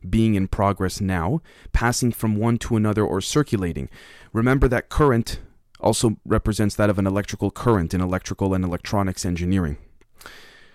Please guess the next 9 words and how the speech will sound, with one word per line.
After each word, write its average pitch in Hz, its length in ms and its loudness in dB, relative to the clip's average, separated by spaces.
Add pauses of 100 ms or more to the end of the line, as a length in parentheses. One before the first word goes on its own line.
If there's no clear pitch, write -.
(1300)
What 104 220 0
if, - 360 -2 (600)
I'm 98 100 -4
gonna 98 100 0
use 95 220 -4
blue 85 380 -2 (1500)
here 87 340 -6 (2250)
to 113 100 -4
represent 101 540 -2